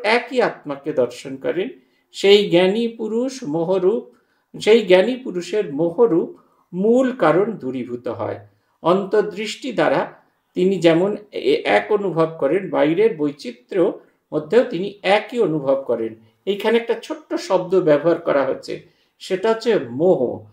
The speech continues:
এই যে আমরা যে মায়ার ভেতরে আবদ্ধ হয়ে পড়ি, আমরা জানি এটা মায়া, এটা, এটা স্থায়ী জিনিস নয়, অথচ আমরা তার ভেতরে আবদ্ধ হয়ে পড়ছি। তার কারণ হচ্ছে আমরা সব কিছুর ভেতরে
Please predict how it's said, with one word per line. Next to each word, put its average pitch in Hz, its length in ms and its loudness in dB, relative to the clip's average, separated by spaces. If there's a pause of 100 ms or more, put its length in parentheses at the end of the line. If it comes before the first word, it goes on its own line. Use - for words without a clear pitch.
(260)
এই 247 220 2
যে 254 100 4
আমরা 226 360 2
যে 240 540 0
মায়ার 180 560 -2
ভেতরে 214 400 -2
আবদ্ধ 196 440 -4
হয়ে 180 160 0
পড়ি, 143 380 -8 (340)
আমরা 233 240 4
জানি 226 480 2 (100)
এটা 202 200 -6
মায়া, 185 500 0 (380)
এটা, 220 580 4 (160)
এটা 220 380 0 (160)
স্থায়ী 214 520 -2
জিনিস 214 440 -10
নয়, 107 280 -4 (440)
অথচ 247 320 -2
আমরা 214 300 2
তার 175 300 -2
ভেতরে 160 340 0
আবদ্ধ 156 420 -2
হয়ে 123 120 -2
পড়ছি। 117 300 -10
তার 175 280 -4
কারণ 202 340 -2
হচ্ছে 190 500 -8 (280)
আমরা 214 260 2
সব 220 240 -2 (140)
কিছুর 226 240 -12
ভেতরে 180 540 -2